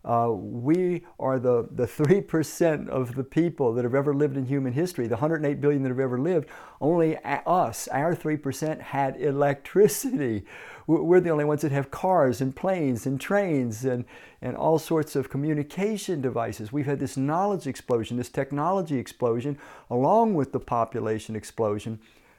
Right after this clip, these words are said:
But the most powerful thing that has occurred in our day and age, and it is the thing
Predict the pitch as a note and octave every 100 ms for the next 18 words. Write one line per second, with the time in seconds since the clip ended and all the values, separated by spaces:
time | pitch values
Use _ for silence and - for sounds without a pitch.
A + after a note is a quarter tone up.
0 | _ _ - A#2+ - B2 B2+ C#3+ - -
1 | - F#3+ G#3 G#3 G#3 G3 F3+ F3 D#3+ D3+
2 | D3 D3 E3 E3 C#3 C#3+ D#3+ D#3 D#3 D3
3 | C3+ B2+ C3 C3 G3 G#3 G#3 G3+ F3 G#3
4 | - - G#3+ G#3 E3 F3